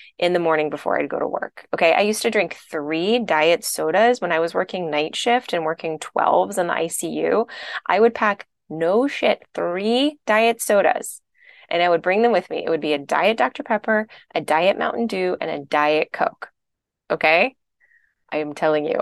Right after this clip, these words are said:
I was addicted to these things. So just to let you know, like, I was using a lot of these things. I couldn't even imagine a life where I wasn't using artificial sweeteners on the regular. I mean, I had a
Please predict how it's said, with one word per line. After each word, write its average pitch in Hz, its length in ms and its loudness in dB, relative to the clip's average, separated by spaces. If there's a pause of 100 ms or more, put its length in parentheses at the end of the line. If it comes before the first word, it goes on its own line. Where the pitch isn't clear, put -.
I 156 160 2
was 156 260 2
addicted 160 580 -4
to - 80 -10
these - 240 -12
things. - 440 -10
So 175 420 4 (840)
just 180 240 -2
to 202 80 4
let 202 120 4
you 208 80 2
know, 202 200 2
like, 156 300 2
I 160 140 0
was 185 180 -4
using 180 320 -4
a 175 120 2
lot 175 480 2
of 160 100 0
these 151 160 -8
things. - 180 -8
I 180 80 -2
couldn't 196 280 -4
even 196 200 -4
imagine 190 680 0
a 165 80 -2
life 156 300 -2
where 156 160 2
I 156 40 -2
wasn't 156 280 -4
using 151 260 -4
artificial 151 460 -6
sweeteners 156 400 -8
on 151 100 -4
the 156 80 -4
regular. - 480 -2 (280)
I 196 40 0
mean, 196 80 4
I 202 40 4
had 190 80 4
a 170 120 0